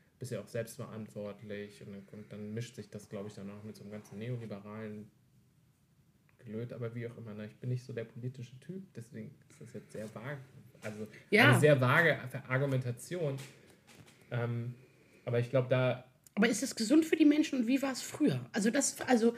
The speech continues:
Speaker 1: Ich glaub,
Speaker 2: ne?
Speaker 1: es ist eine andere, eine, eine Ideologie löst ja immer eine andere ab. Also ich, viel von dem, was vielleicht früher
Speaker 2: Ging's früher
Speaker 1: Hm.
Speaker 2: einfach nur ums reine Überleben?
Speaker 1: Nee,
Speaker 2: Also
Speaker 1: früher ging's, glaub ich, hast du,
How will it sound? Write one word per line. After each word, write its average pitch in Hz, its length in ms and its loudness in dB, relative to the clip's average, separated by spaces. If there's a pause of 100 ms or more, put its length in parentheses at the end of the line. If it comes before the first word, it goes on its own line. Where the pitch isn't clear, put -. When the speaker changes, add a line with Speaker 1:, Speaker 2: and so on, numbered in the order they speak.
(120)
Speaker 1:
Ich 139 140 0
glaub, 160 120 6
Speaker 2:
ne? 247 80 10
Speaker 1:
es 359 60 8
ist 370 100 2
eine 143 140 2
andere, 135 260 -2
eine, 135 260 0
eine 135 120 0
Ideologie 127 480 0
löst 151 240 -6
ja 143 60 -6
immer 143 100 -6
eine 135 120 -6
andere 113 380 -6
ab. 104 300 -14 (260)
Also 113 320 -8
ich, - 80 -14 (480)
viel 139 320 0
von 127 260 -2
dem, 131 500 -4 (280)
was 120 480 -6 (1500)
vielleicht 120 260 0
früher 131 340 0 (2000)
Speaker 2:
Ging's 220 200 4
früher 277 280 8
Speaker 1:
Hm. 269 60 4
Speaker 2:
einfach 254 180 2
nur 262 100 8
ums 202 180 -2
reine 233 240 6
Überleben? 214 520 6
Speaker 1:
Nee, - 60 8
Speaker 2:
Also 196 220 6
Speaker 1:
früher 156 140 4
ging's, 147 200 0
glaub 143 180 0
ich, 135 120 -4
hast 131 200 -6
du, 139 220 -4